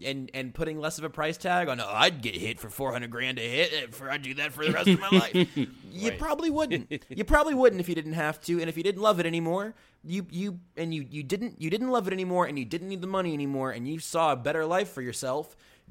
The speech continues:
Speaker 1: doing something different. I, like, how on earth would I be like, "No, that dude did a, that, that dude made a wrong, bad choice"?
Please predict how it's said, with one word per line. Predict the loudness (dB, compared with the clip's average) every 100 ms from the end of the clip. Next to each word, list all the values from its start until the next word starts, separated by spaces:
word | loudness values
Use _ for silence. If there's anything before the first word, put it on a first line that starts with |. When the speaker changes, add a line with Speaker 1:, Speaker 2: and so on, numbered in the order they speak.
| -4
Speaker 1:
doing | 0 0 -2
something | -2 -4 -4 -6
different. | 2 0 2 -4 -4 -8 _ _ _ _ _ _ _ _
I, | 2 4 2
like, | -2
how | -2 -6 2 4 4
on | 4 2 0 -2 2
earth | 4 2 -4
would | -2
I |
be | -2
like, | -2 -2
"No, | -2 -2 2
that | 0
dude | 0 -2
did | -4
a, | -2
that, | 0 0 -2 2
that | 2
dude | 2
made | -2 -4
a | -6 -10
wrong, | -2 2 2 0 -2
bad | 0 2 0 -2
choice"? | -8 -8 -8 -10